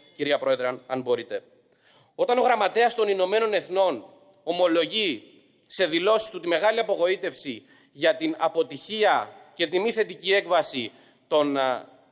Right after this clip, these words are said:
των συμφωνηθέντων στην Μα-, στη Μαδρίτη,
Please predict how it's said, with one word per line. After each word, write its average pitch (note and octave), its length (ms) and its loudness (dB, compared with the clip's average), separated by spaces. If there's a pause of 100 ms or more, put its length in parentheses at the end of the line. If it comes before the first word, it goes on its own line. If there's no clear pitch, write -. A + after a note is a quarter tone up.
των E3+ 160 0
συμφωνηθέντων E3+ 960 0 (260)
στην D#3+ 320 -2
Μα-, D3+ 200 2 (100)
στη E3+ 140 -8
Μαδρίτη, D#3 800 0